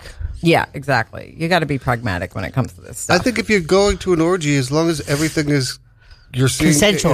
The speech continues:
Speaker 2: is consensual.
Speaker 1: Yep.
Speaker 2: That, that should be
Speaker 3: Consensual.
Speaker 2: the thing. You know, if
Speaker 3: Yeah.
Speaker 2: you see something that's not consensual, you know, yeah, a face fuck is kind of extreme. But if it's consensual,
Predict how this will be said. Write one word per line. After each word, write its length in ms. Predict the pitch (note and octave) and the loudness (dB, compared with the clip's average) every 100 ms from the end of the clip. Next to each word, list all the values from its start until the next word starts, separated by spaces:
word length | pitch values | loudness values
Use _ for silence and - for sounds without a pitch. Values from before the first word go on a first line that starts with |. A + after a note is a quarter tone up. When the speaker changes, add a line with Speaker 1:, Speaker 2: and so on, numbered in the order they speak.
| C3 | 2
Speaker 2:
is 40 | |
consensual. 760 | C3 D3+ - G3+ G#3 C3+ F2 - - | 0 -2 0 0 0 -4 -4 -6 -2
Speaker 1:
Yep. 80 | |
Speaker 2:
That, 260 | G#2 C#3+ - | 0 0 0
that 160 | - D#3+ | 2 4
should 240 | G3+ D#3 | 2 2
be 80 | D3 | 2
Speaker 3:
Consensual. 80 | C#3 | 2
Speaker 2:
the 80 | |
thing. 360 | C3+ G#3 D3+ - | -2 0 -2 -4
You 120 | - A#2+ | -6 -2
know, 120 | A#2+ | 2
if 60 | |
Speaker 3:
Yeah. 120 | G3+ G3+ | 2 2
Speaker 2:
you 40 | |
see 180 | D3 E3+ | 0 -4
something 340 | D3 D#3+ C#3+ | -4 -4 -4
that's 200 | C3+ C3 | -6 -4
not 160 | B2+ C3 | -4 -4
consensual, 680 | C3+ A#2 - F3+ - B2+ A#2 - - | -2 -2 0 -2 -2 -4 -4 -8 -6
you 60 | F#3+ | 0
know, 40 | F3+ | 2
yeah, 160 | F#3 C#3 | 2 -2
a 60 | |
face 260 | C3+ F3+ F#3 | -2 -4 -2
fuck 260 | - E3 | -4 -4
is 300 | - D#3 C#3 | -2 -4 -4
kind 260 | - D3+ C#3 | -4 -2 -2
of 80 | A#2+ | -2
extreme. 480 | A#2 - F3 G#2 C2+ - _ - _ _ | -6 -4 -4 -4 -8 -20 _ -20 _ _
But 320 | F3+ D3 - - _ _ _ - | 2 2 -2 -16 _ _ _ -4
if 180 | E3+ C#3 | -2 0
it's 160 | D3 | -2
consensual, 800 | - C#3+ C3 F3 G3+ D3 C3+ C3+ | -2 -4 -2 -2 -2 0 0 0